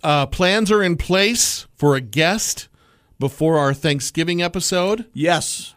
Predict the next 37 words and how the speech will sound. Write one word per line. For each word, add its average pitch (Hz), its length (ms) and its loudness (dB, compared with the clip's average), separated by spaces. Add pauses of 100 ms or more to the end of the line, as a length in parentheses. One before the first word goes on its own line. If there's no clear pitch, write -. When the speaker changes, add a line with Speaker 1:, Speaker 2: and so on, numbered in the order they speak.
(140)
Speaker 1:
Uh, - 40 -6 (340)
Speaker 2:
I'm 135 60 -4
Speaker 1:
I 139 80 0
did 175 200 0
have 190 100 4
a, - 20 4
Speaker 2:
excited 165 220 0
about 131 180 -2
Speaker 1:
I 165 80 4
had 170 100 4
a 170 40 2
Speaker 2:
this. - 100 -8
Speaker 1:
conversation 202 760 -2
with 175 300 -2 (140)
said 190 520 2
agent 202 560 0 (180)
to 185 360 2
guest. 190 540 0
Speaker 2:
Good. 175 380 -2 (160)
Speaker 1:
And, 139 300 -2
uh, 139 500 0 (960)
yeah, 113 220 -2
we, 139 260 -4
we 135 220 -4
actually 131 280 -4
gotta 110 140 -6
get 104 160 -10
him 110 140 -8
down 104 260 -6
here. 92 180 -10
There's, 101 240 -10 (100)
there's 110 200 -6
talk 107 320 -10
about 95 220 -12
that 90 200 -12
as 87 120 -16
well. 82 300 -14